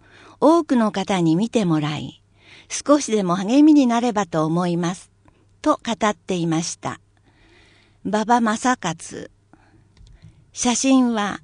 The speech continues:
花畑の中のチューリップを手にかざしているところです。二枚目、春の訪れ。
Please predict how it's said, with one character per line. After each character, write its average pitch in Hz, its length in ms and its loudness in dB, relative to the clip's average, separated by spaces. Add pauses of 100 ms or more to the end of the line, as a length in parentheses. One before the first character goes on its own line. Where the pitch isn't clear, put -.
(380)
花 277 300 4
畑 311 420 2
の 180 140 0
中 185 320 -2
の 143 260 0 (240)
チ - 160 2
ュ 320 120 4
ー 285 40 4
リ 208 180 -2
ッ 170 120 -8
プ 160 160 -6
を 127 180 -6 (160)
手 277 160 4
に 254 160 6
か 175 160 -6
ざ 220 160 -2
し - 80 -4
て 254 220 -2
い 240 40 -2
る 240 120 0
と 208 140 -6
こ 208 120 -2
ろ 165 140 0
で 135 180 -6
す。 - 280 -20 (1800)
二 214 180 0
枚 233 320 0
目、 175 300 -4 (500)
春 294 360 4
の 160 220 2
訪 165 420 -4
れ。 135 280 -6